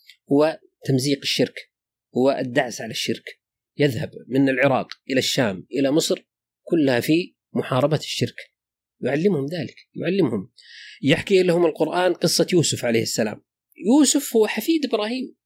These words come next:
ابن، ابنه يعني، ابن، ابن، الحفيد الثاني. يوسف ابن يعقوب، ابن إسحاق، ابن إبراهيم. يوسف عليه السلام لم يكن،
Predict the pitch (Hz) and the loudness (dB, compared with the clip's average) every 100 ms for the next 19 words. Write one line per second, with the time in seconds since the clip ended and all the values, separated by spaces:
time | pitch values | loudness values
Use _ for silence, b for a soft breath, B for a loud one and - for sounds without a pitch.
0 | _ _ _ _ 202 220 156 - _ _ | _ _ _ _ 0 0 -2 -6 _ _
1 | - 180 175 - - - _ _ _ _ | -10 -8 -8 -10 -14 -20 _ _ _ _
2 | _ _ _ _ _ - - - - 151 | _ _ _ _ _ -12 -12 -12 -4 0
3 | 165 170 - 156 330 _ _ _ _ - | 2 2 2 -2 -4 _ _ _ _ -10
4 | - - - 160 185 143 - 156 101 - | -8 -6 -2 0 0 0 0 0 0 -6
5 | _ _ _ _ _ _ _ _ _ _ | _ _ _ _ _ _ _ _ _ _
6 | _ _ B B B B - 165 170 - | _ _ B B B B 2 4 4 0
7 | - - - 170 151 143 127 127 180 220 | -10 -12 -4 2 4 4 2 2 2 2
8 | - 180 175 - - - 220 277 - _ | 0 -4 -2 -2 -2 0 0 -2 -8 _
9 | _ - 339 349 285 254 226 226 220 _ | _ -8 -8 -6 -8 -8 -6 -8 -10 _
10 | _ _ _ B B B B B _ _ | _ _ _ B B B B B _ _
11 | _ - 208 311 294 240 214 196 - 233 | _ -4 4 4 4 4 4 4 4 4
12 | 302 311 208 247 302 285 285 294 311 339 | 2 0 2 4 4 4 4 2 2 -2